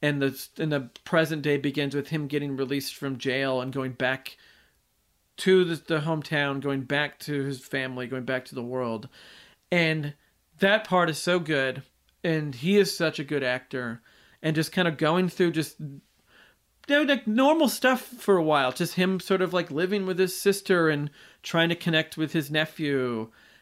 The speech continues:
And, uh, you know, where's, where's his job gonna be? And you're just kind of following around this, this guy. Um, and it's, it's so good. And it's just, like, such high drama, like, it's in the best way of just, like, this is some good reality, like, good down-to-earth acting,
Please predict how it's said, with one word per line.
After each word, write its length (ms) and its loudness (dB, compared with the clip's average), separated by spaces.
And, 440 0
uh, 160 2
you 140 0
know, 80 -2
where's, 360 -2
where's 300 -2
his 140 0
job 400 2
gonna 180 -4
be? 540 -2
And 120 0
you're 80 4
just 140 -4
kind 140 0
of 80 -2
following 560 0
around 340 -2
this, 200 -8
this 220 -8
guy. 640 -2
Um, 480 0
and 100 -2
it's, 160 -10
it's 220 -6
so 260 0
good. 400 0
And 100 -6
it's 120 -8
just, 140 -4
like, 120 -6
such 400 -6
high 380 -2
drama, 560 -4
like, 180 -6
it's 140 -6
in 80 -6
the 80 -4
best 320 -2
way 260 -4
of 100 -8
just, 160 -12
like, 120 -8
this 160 -10
is 80 -10
some 160 -6
good 300 -2
reality, 760 -2
like, 240 -4
good 480 0
down-to-earth 500 -2
acting, 680 -4